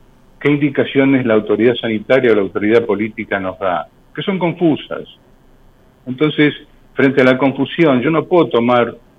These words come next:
una decisión de acatar límites y respetar normas, porque me están diciendo cosas confusas.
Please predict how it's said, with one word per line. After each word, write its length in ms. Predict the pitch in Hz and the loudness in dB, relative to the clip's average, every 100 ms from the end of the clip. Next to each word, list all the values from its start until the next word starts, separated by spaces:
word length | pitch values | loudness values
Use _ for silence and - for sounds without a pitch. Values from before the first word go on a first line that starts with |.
| _ _ - | _ _ -4
una 200 | 127 120 | 2 4
decisión 460 | 117 117 147 147 | 4 0 2 2
de 100 | 120 | 4
acatar 640 | 113 - 120 143 135 123 104 | 4 4 2 4 4 2 0
límites 640 | 120 120 117 117 120 113 - | 0 0 -2 0 0 0 -6
y 80 | 98 | -6
respetar 720 | 95 - - 98 131 123 110 | -6 -6 -8 -2 2 2 2
normas, 540 | 110 98 87 85 82 - _ _ - | -2 -2 -4 -8 -12 -18 _ _ -20
porque 200 | - 190 | -14 -12
me 100 | 185 | -8
están 240 | 208 196 | -6 -6
diciendo 360 | 165 185 170 160 | -8 -8 -8 -8
cosas 240 | 160 - | -8 -10
confusas. 720 | 135 123 170 156 147 - - | -10 -8 -4 -4 -6 -14 -18